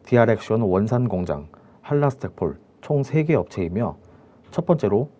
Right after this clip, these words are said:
두산 메카텍 주식회사의 우수 감축 사례에 대해 소개드리겠습니다. 해당 업체는 냉난방기 통합관리 시스템,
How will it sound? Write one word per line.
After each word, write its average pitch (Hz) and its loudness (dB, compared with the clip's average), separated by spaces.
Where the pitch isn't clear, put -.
두산 143 6
메카텍 127 0
주식회사의 101 -4
우수 117 -2
감축 107 -4
사례에 120 2
대해 95 0
소개드리겠습니다. 80 -4
해당 160 4
업체는 107 0
냉난방기 123 2
통합관리 131 2
시스템, 107 -4